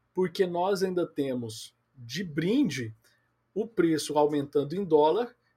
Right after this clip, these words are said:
e o nosso real extremamente desvalorizado. Então, s-,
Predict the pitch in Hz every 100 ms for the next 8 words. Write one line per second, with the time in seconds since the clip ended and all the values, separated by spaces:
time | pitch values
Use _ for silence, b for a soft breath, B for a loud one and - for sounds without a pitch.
0 | _ 233 226 170 170 - 214 185 190 143
1 | 165 170 - 170 185 214 147 156 160 180
2 | 185 202 151 143 120 113 110 165 - -